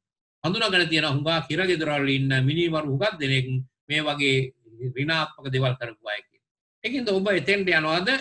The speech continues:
මේ පැත්තට කියලා තීරණය කරන්න ඔබට අයිති වැඩක්. ස්වයං යෝජනා මගින් කරන්නේ ඉලක්කයක් තහවුරු කරගන්න.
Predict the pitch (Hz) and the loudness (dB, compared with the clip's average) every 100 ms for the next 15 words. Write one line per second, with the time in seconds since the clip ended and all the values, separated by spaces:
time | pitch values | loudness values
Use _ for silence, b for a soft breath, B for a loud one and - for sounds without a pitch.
0 | - 147 160 160 - 139 135 139 165 135 | -2 -2 0 0 -2 -2 0 0 0 -2
1 | 131 123 123 120 190 139 127 113 - 208 | -2 0 -2 -4 -4 -4 -2 -4 -4 -2
2 | 151 - _ _ _ _ _ _ _ _ | -2 -2 _ _ _ _ _ _ _ _
3 | _ _ _ _ - 175 247 247 214 196 | _ _ _ _ -2 0 2 2 2 2
4 | 160 143 131 131 123 147 147 147 139 170 | 2 2 2 2 2 0 0 0 0 -2
5 | 160 - 156 - 127 123 107 107 101 | -2 -4 -4 -2 -2 -2 -4 -8 -8